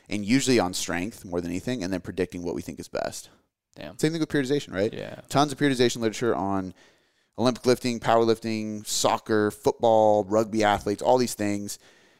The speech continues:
Speaker 1: Maybe one on bodybuilding. So we take all that for strength gains and go, "Based on what they're doing for those sports, we think it's best for bodybuilding."
Speaker 2: Mm.
Speaker 1: And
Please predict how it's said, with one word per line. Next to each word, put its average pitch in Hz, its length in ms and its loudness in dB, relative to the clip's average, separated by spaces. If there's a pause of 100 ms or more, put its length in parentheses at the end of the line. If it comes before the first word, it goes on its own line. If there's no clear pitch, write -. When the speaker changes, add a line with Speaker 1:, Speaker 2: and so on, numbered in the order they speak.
(220)
Speaker 1:
Maybe 104 340 -2
one 101 600 -6
on 107 200 -6
bodybuilding. 127 560 0 (300)
So 127 160 2
we 113 120 2
take 117 260 2
all 113 200 8
that 113 520 4
for 95 100 -6
strength 147 300 0
gains 98 260 0
and 95 80 -8
go, 95 200 0
"Based 160 420 2
on 131 240 2
what 113 160 2
they're 120 100 2
doing 107 200 -2
for 95 120 -8
those 120 340 4
sports, 92 340 -2
we 95 80 -6
think 101 180 -10
it's 95 100 -6
best 90 300 0
for 82 280 -6 (480)
bodybuilding." - 480 -4 (140)
Speaker 2:
Mm. 90 280 -18
Speaker 1:
And 95 260 -6